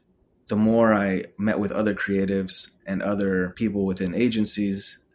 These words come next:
I realized that it's a fluid process. Like, there's gonna be jobs that come and jobs that go, but if you wanna live this creative life, there's gonna be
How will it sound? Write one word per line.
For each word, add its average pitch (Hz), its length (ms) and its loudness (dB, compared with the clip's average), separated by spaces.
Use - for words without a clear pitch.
I 104 80 0
realized 110 480 4
that 104 300 0
it's - 140 -8
a 107 40 -4
fluid 127 340 6
process. - 600 -12
Like, - 260 -14
there's 107 260 0
gonna 113 240 0
be 95 460 0
jobs 110 360 4
that 98 160 2
come 98 260 0
and 95 100 2
jobs 92 300 0
that 82 160 -2
go, 92 220 0
but 87 260 -6
if - 120 -12
you 120 300 6
wanna 127 200 6
live 120 160 6
this 104 140 2
creative 104 460 0
life, 98 420 0
there's 101 240 0
gonna 110 240 2
be 98 380 2